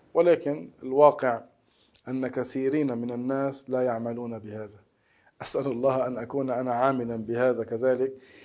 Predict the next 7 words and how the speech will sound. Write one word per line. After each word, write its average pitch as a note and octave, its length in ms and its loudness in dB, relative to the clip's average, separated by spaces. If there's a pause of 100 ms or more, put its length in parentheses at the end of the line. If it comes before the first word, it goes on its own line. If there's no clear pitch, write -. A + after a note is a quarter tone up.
(200)
لأن C3 260 -2
كثيرا D3 420 4
من C#3 180 2
الناس C#3+ 580 0 (400)
تحركهم C#3 720 2
حظوظ C#3 680 0
أنفسهم، B2+ 680 -6